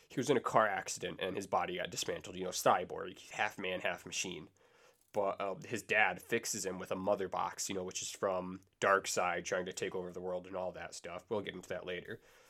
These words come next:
And he just had such a better story, man. And his dad being involved in it also in the final message recording that he was sent at the end.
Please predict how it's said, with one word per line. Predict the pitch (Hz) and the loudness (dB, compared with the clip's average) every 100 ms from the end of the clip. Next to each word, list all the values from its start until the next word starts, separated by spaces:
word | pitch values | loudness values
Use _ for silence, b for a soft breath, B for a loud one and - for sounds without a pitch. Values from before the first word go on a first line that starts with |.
| B - | B 0
And | 98 92 | 0 0
he | - 147 | -4 -8
just | 143 | -8
had | 123 - | -8 -8
such | - 113 107 | -6 -6 -4
a | 98 | -4
better | 90 90 - | -4 -6 -4
story, | - - 107 113 95 - - | -6 -4 2 2 2 -4 -10
man. | - - 117 - | -8 -6 -8 -8
And | 135 127 | -4 -4
his | 131 113 | -2 -4
dad | - 90 98 110 | -2 -2 0 -2
being | 101 107 | -2 -2
involved | 98 92 90 92 | -2 -2 -2 -2
in | 107 98 | -4 -2
it | - | -2
also | 90 - 107 104 | -2 -2 0 0
in | 95 | -2
the | 92 | -2
final | - 101 107 98 | 0 2 2 0
message | 90 90 117 - | -2 -2 -4 -4
recording | 101 - 95 101 123 123 | -6 -2 -2 0 -2 0
that | 101 - | -2 -2
he | |
was | 107 - | -2 0
sent | - 101 - | 2 0 -2
at | 104 - | -6 -6
the | 95 | -4
end. | 110 | -2